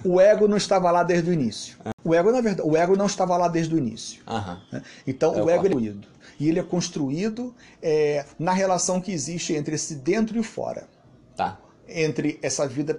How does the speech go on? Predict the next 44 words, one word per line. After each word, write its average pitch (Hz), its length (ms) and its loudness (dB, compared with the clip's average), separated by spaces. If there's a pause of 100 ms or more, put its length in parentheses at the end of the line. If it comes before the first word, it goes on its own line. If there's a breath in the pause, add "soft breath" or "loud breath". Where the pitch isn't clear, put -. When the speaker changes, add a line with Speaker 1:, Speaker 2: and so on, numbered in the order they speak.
(140)
Speaker 1:
quer 147 80 -4
dizer, 131 240 -4
entre, 147 480 -2
entre 139 380 -2
o 151 80 -2
mundo 170 240 -2
externo 185 480 2
e 226 40 4
o 208 40 0
mundo 190 160 0
interno. 220 260 -2
A 139 60 0
partir 180 480 -2
do 240 100 2
mundo 143 220 -2
externo, 175 500 0 (120)
né? 175 180 -6 (160 loud breath)
Speaker 2:
Uhum. 107 160 -6
Speaker 1:
Quer 110 80 -4
dizer, 139 120 -2
a - 20 -2
partir 170 260 -2
do 269 100 2
outro, 180 440 2
que - 100 -8
ele 143 80 -4
chama 135 260 -2
nova 175 340 2
ação 147 200 -2
psíquica, 147 640 -4 (140)
como 131 140 -4
Speaker 2:
Uhum. 110 60 -4
Speaker 1:
Freud 127 280 0
fala, 143 300 0 (220 loud breath)
que 196 120 -4
seria 190 560 0 (180 loud breath)
essa 160 220 0
inserção 233 800 0
do 277 100 0
outro, 123 480 0 (180)
Speaker 2:
Uhum. 113 120 -4
Speaker 1:
né? 113 180 -2 (340 loud breath)
É, 123 300 -2
é, 123 340 2